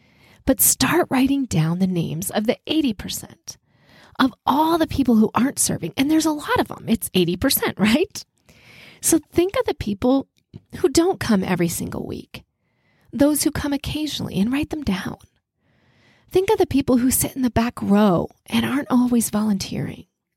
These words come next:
Think of the teenagers who are on the fringe. What about relatives who only come on Christmas and Easter? Even friends of friends,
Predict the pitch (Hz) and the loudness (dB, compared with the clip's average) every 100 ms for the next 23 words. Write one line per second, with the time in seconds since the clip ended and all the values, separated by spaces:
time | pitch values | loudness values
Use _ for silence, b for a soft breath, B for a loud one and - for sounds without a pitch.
0 | _ _ _ _ _ _ _ _ _ _ | _ _ _ _ _ _ _ _ _ _
1 | - 320 370 381 - - 294 311 254 196 | -4 0 2 2 -2 -4 -4 0 0 0
2 | - - - 277 269 254 269 240 - 214 | -4 -4 -4 0 2 2 0 0 0 0
3 | 240 196 - - - _ _ _ _ _ | 2 0 -6 -10 -10 _ _ _ _ _
4 | _ b b b b b 311 392 466 277 | _ b b b b b 0 2 2 0
5 | 226 262 330 - 202 - 196 - 262 - | 2 2 2 -2 -4 -4 -6 0 0 2
6 | 277 330 320 294 269 220 214 - 226 - | -2 -2 -4 -2 -2 -2 -2 -4 -4 -2
7 | 208 - 302 - - - _ _ _ _ | -4 0 -2 -2 -8 -10 _ _ _ _
8 | _ _ 311 330 359 330 - 240 262 277 | _ _ 0 4 2 0 -2 0 0 -2
9 | - 247 285 - - - | -4 -4 -4 -8 -10 -8